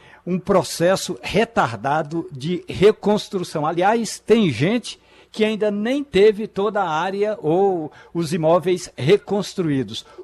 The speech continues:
Como é que o Estado da Bahia deve fazer ou deve se preparar para esse segundo momento, que é o que pode sobrar para a, a equipe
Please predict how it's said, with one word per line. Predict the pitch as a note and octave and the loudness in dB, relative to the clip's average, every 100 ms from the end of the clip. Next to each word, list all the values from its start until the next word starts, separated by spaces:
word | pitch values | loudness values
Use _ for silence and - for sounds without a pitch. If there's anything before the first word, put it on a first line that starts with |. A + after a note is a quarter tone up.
| - | -16
Como | - A3 C#4 A#3+ D3 | 0 2 2 0 2
é | E3+ A3+ | 2 0
que | - | -2
o | G3+ | -4
Estado | D#3+ - E3 F#3 F3+ | -4 -4 0 0 0
da | D#3+ | -2
Bahia | C#3+ A#2+ C#3+ F3 A#2+ - _ | 0 0 0 0 -2 -8 _
deve | C3+ F3 F#3 E3+ | 2 2 4 -2
fazer | - G#2 G#2 F3+ | -4 -4 -2 0
ou | D#3 | 0
deve | B2+ D#3+ C#3 | 0 -2 -2
se | - F#3+ | -6 -8
preparar | F#3 D#3 - A#2+ D3 - - - | -4 -4 -2 0 0 -2 -14 -2
para | F3+ F3 E3+ - - - - - | 0 0 -2 -8 -20 -20 -18 -14
esse | - F3+ F3+ - F#3+ - | 0 2 2 0 -6 -6
segundo | - G3 A3 A#3 | -4 0 2 2
momento, | G#3+ D#3 C3 A2+ G#2+ - - - | 2 2 0 -4 -10 -16 -20 -4
que | F3+ D3+ | 2 4
é | C3 A#2+ - | 4 0 -4
o | |
que | E3 F#3+ | -6 -8
pode | - D#3+ F3+ F#3 C#3 C#3 | 0 4 6 4 0 -6
sobrar | - C3 A#2 A#2+ G#2+ - - - | -2 -2 0 0 -2 -6 -20 -6
para | C3 B2+ B2 A#2+ A2 G#2 G2 G#2+ B2 B2 C3 | 0 0 2 0 -2 -4 -6 -10 -12 -12 -6
a, | A#2+ A#2 | -6 -4
a | B2 | -6
equipe | A#2+ - - | -6 -12 -16